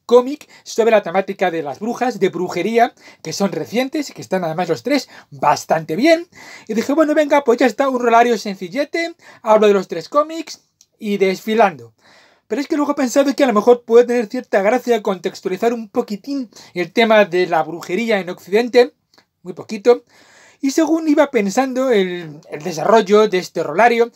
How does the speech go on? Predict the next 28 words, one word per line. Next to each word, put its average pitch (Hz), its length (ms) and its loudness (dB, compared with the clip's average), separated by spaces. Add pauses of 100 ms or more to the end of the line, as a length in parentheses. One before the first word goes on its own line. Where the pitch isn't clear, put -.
(160)
se - 180 -8
me 302 60 -10
ocurrió 294 280 -6
también 294 300 -8
una 277 180 2
pequeña 285 440 -2
semilla 240 720 2
<laughs> 240 60 -12
sobre 240 300 -2
el 214 80 -4
tema. 226 340 -4 (380)
Así 202 260 0
que 233 140 2
venga, 247 360 2
ala, 196 180 4
al 175 100 0
final 247 400 2
a 180 100 -8
enrollarnos 247 600 -4
como 240 240 -6
persianas. 185 560 -2 (380)
Trataremos 202 600 0
que 190 180 0
no 202 320 0
sea 190 560 0
así, 330 460 -4 (400)
y 339 120 0
bueno, 320 300 2